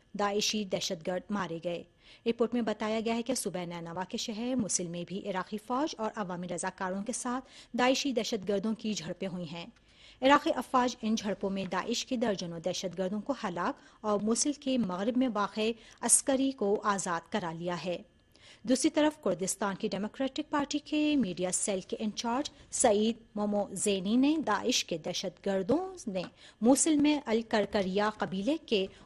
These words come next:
انتیس کرد خاندانوں کو اغوا کر کے الفیصلیہ نامی علاقے کی ایک جیل میں منتقل کر دیا ہے۔ ایک اور رپورٹ میں بتایا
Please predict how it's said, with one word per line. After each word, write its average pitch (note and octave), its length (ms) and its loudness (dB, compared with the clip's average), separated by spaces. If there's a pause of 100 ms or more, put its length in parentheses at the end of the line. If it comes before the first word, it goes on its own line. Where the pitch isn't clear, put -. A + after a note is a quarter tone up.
انتیس D4 520 4
کرد G3+ 300 2
خاندانوں G3 640 0
کو C#4 140 0
اغوا F3 460 -2
کر B3+ 220 2
کے D4 200 2 (240)
الفیصلیہ F#3+ 720 0
نامی F#3 420 -2
علاقے G3+ 360 -2
کی B3+ 160 -4
ایک F#3 200 -2
جیل G#3+ 180 0
میں A#3 140 2
منتقل A3 440 0
کر E3 300 -4
دیا F3 220 -2
ہے۔ F3+ 120 -4 (580)
ایک B3 220 2
اور B3+ 140 4
رپورٹ C#4+ 400 2
میں D#4 80 2
بتایا C#4 380 0